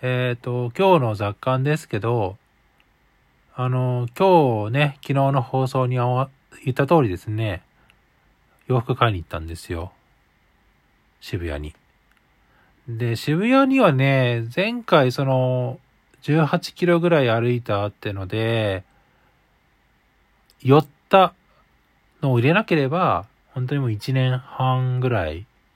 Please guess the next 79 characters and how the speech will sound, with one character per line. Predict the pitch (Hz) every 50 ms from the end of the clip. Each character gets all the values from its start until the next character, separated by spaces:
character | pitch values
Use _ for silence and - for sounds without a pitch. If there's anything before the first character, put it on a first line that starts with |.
| _ _ _ _ _ _ _ _ _ _ _ _ _ _ _ _ _ _
ぶ | 107
り | 98 104 101
に | 95
な | 95 101 123
る | 147 151
の | 135 120
か | - 107 101
な。 | 107 117 135 151 156 160 160 156 151
も | 139 123 120
う | 113
渋 | - - 107 101 107 110
谷 | 107 104
に | 101 101 101 98 - _ _ _ _ _ _
行 | - - 110
か | - 120
な | 117 120 117
か | - 104
っ | - _ _ _ _
た | - 95
ん | 92
で。 | 95
ま | 107 104 98
あ、 | 98
渋 | - - 107 104
谷 | 127 151 160 175
に | 175 170
行 |
く | - 175
理 | 160 165
由 | 165 160
が | 151 139
あ | 135
ん | 135
ま | 143 156 147
り | 127
な | 120 135 147 156
い | 143 120
っ |
て | 101 - _ - 98
の | 92 90
も | 90 87 90
あ |
る | 87 87
ん | 82 82
で | 85 82
す | - -
け | - 104
ど。 | 95 98 92 107 - _ _ _ _ _ _ _ _ _ - _ _ _ _ _ _ _ _ _ _ _ _ _ _ _ _ _ _ -
い |
や、 | 107 104
久 | 92 - 151 151
し | 143 165
ぶ | 165 160
り | 156
に | 151 143
渋 | 127 - 147 135 139
谷 | 139 135
行 | 127 123
き | 135
ま | 131 127 123
し | -
た | - 95
ね。 | 95 95 95 95 95 95 92 90 92 95 - _ _ _ _ _ _ _ _ _ _ _ _ _ _ _ _ _ _ _ _ _ _ _ _ _ _ _
ま | 170 175 185
あ | 180
ま | 175 180 180 175 170 143 107 95 95 117 -
あ、 | _ _ _ _ _ _ _ _
コ | - - 160
ビ | 147 175 165
ッ | -
ド | - 180
ナ | 175 175 175 170
イ | 170
ン | 170 151
テ | - 175
ィ | 175 170 170 165
ー |
ン | 151 135
で、 | 131 123 123 120 117 113 107 101 98 92 95 -